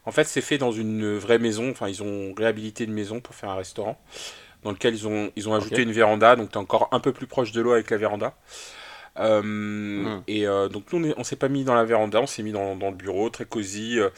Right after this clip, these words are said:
Speaker 1: moi je juge souvent les restos par les sièges, c'est-à-dire quand un resto veut que tu
Speaker 2: Ah.
Speaker 1: restes longtemps, il te donne des bons sièges.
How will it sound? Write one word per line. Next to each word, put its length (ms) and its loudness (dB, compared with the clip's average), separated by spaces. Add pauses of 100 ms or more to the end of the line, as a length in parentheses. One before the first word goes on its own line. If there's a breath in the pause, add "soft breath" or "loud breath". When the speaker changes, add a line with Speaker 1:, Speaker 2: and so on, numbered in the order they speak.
(360 loud breath)
Speaker 1:
moi 120 6
je 120 4
juge 200 0
souvent 220 4
les 100 8
restos 300 4
par 180 6
les 80 4
sièges, 480 2 (360 loud breath)
c'est-à-dire 340 0 (300 loud breath)
quand 140 6
un 40 8
resto 320 4
veut 120 2
que 40 -12
tu 120 0
Speaker 2:
Ah. 40 8
Speaker 1:
restes 180 4
longtemps, 380 4 (260)
il 40 -20
te 80 -4
donne 220 6
des 140 0
bons 220 0
sièges. 480 0